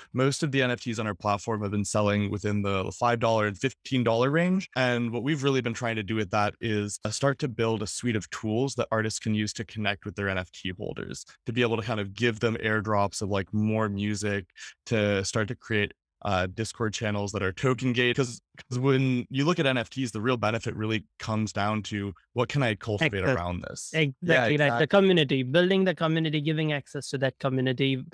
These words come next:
Speaker 2: A-, and that's what I think Gary Vee did well with V
Speaker 1: Yeah.
Speaker 2: Friends and stuff, that if you wanna go to VCon, you need his N F T. If you wanna jump on a Zoom call, you need his N F T, th-, those sort of things. So
Speaker 1: Mm-hmm.
Speaker 2: yes, so your platform can provide that sort of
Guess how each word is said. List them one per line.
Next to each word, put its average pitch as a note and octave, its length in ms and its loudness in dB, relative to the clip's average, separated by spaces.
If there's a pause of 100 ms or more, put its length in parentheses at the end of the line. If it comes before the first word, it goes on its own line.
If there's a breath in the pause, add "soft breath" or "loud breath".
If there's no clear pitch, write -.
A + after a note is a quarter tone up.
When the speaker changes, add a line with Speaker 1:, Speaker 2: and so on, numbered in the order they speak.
(260 loud breath)
Speaker 2:
A-, - 40 2
and G3+ 240 4
that's G#3+ 200 4
what G3 140 6
I E3 80 6
think E3+ 400 4 (140)
Gary D3 260 2
Vee C#3+ 160 0
did C3+ 340 -4 (280)
well F3+ 520 4
with D3 300 -2
V D3 220 0
Speaker 1:
Yeah. D3+ 80 4
Speaker 2:
Friends C#3+ 240 4
and C#3+ 180 -2
stuff, C#3 300 2
that C3+ 240 -2
if C3 120 -4
you D3+ 100 0
wanna D3 140 2
go D#3+ 200 2
to D#3 180 -2
VCon, C#3+ 460 0
you C3 100 0
need C3 220 2
his B2+ 160 -2
N C3 140 0
F B2+ 180 -6
T. C3 260 0 (320 loud breath)
If C3+ 140 -4
you D3 80 4
wanna C#3+ 180 4
jump C#3+ 260 2
on C3+ 140 0
a C#3 60 -2
Zoom C3 320 -4
call, B2+ 200 -2
you B2+ 140 0
need B2+ 220 2
his B2 160 0
N B2 160 -2
F B2+ 180 -4
T, B2 260 -2
th-, C3 220 -2
those F3+ 200 6
sort C3+ 180 6
of B2 140 2
things. F3+ 380 0 (140)
So E3 140 0
Speaker 1:
Mm-hmm. G#3 80 2
Speaker 2:
yes, G3+ 200 2 (140 loud breath)
so A3+ 300 4
your F#3 280 4
platform F3+ 540 -2
can D3 200 -4
provide D#3 500 0
that E3 180 -4
sort E3+ 120 -4
of D#3+ 140 -4